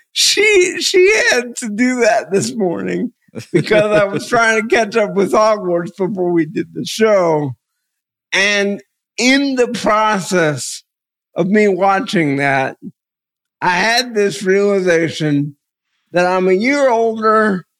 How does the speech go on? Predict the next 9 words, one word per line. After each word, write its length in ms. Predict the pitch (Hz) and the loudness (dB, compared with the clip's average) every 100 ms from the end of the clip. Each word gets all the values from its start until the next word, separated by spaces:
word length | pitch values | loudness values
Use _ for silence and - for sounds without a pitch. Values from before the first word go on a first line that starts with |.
| _ _ _ _ _ _ _ _ _ - | _ _ _ _ _ _ _ _ _ -10
and 180 | 160 185 | -4 -2
I 200 | 196 233 | 0 -2
really 680 | 220 180 202 302 359 359 311 | -4 -6 -2 0 2 0 0
don't 380 | 285 254 254 262 | 0 0 0 -2
think 280 | 247 220 196 | -2 -2 -4
either 400 | 180 226 226 208 | -4 -2 0 0
one 260 | 202 214 214 | 0 0 0
of 180 | 196 | 0
us 480 | 196 190 190 - - | 2 0 0 -6 -8